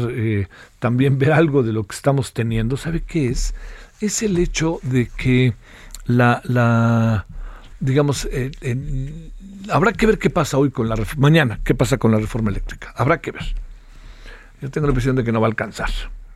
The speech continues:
Es más, casi podría asegurar que no va a alcanzar. Pero esto se lo digo por diferentes motivos. Uno de ellos es que no alcanzo a ver yo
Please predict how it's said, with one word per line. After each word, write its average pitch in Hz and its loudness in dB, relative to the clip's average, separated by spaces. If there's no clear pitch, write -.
Es 120 -2
más, 110 -6
casi 113 -6
podría 117 -2
asegurar 127 -4
que 110 -4
no 104 -4
va 104 -2
a - -6
alcanzar. - -16
Pero 156 6
esto 165 2
se 175 4
lo 165 6
digo 160 4
por 113 0
diferentes 107 -4
motivos. 147 -4
Uno 131 -2
de 123 2
ellos 120 0
es - -6
que 117 0
no 123 6
alcanzo 123 4
a 113 6
ver 120 6
yo 120 6